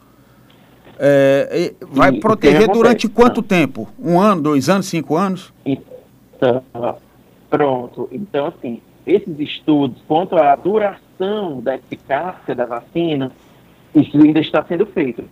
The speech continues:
Speaker 2: Mas o que a gente tem ideia, Luciana, é de que quando for aqui pra frente, a, o comportamento dele vai ser igual a quem?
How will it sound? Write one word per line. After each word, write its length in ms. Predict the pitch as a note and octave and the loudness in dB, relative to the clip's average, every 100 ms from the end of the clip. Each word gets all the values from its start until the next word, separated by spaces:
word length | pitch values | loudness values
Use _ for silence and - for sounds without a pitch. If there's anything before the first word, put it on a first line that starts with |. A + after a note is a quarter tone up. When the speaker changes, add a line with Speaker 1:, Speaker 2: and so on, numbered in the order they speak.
| B2 | -6
Speaker 2:
Mas 300 | B2 C3+ C3+ | -2 0 -2
o 60 | |
que 280 | - - G4 | -8 -4 2
a 60 | F#4 | 4
gente 280 | F#3 E3+ - | 2 -4 -2
tem 220 | G3 G3+ | -2 -2
ideia, 480 | B2 C#3 D#3+ D#3 C3+ | -2 0 2 0 -2
Luciana, 600 | C3 - C3 B2 B2 C3+ | -6 -6 -4 -4 -4 -6
é 20 | |
de 140 | B2+ | -8
que 240 | - F3+ - - | -6 -6 -6 0
quando 400 | G3+ C#4 F4+ F3 | 0 2 0 -2
for 320 | - B2 B2 | -2 -2 0
aqui 260 | C3 A3 A#3+ | -2 -4 -4
pra 180 | D3 | -4
frente, 480 | C3 D#3+ F#3+ D#3+ C3 - _ _ _ - | -4 -4 -4 -6 -10 -12 _ _ _ 2
a, 280 | G3 A3+ - | 4 2 -2
o 80 | G3 | -4
comportamento 680 | G#3 G#3 F3+ G#3 F3+ F3+ F3 | -2 -4 -4 -4 -6 -6 -4
dele 200 | E3+ E3+ | -2 -2
vai 160 | F3 F3 | -6 -6
ser 100 | F#3+ | -6
igual 440 | F3+ E3 D#3+ F3+ | -2 0 0 0
a 40 | G3+ | -4
quem? 360 | - D3 A#2+ | -6 -10 -10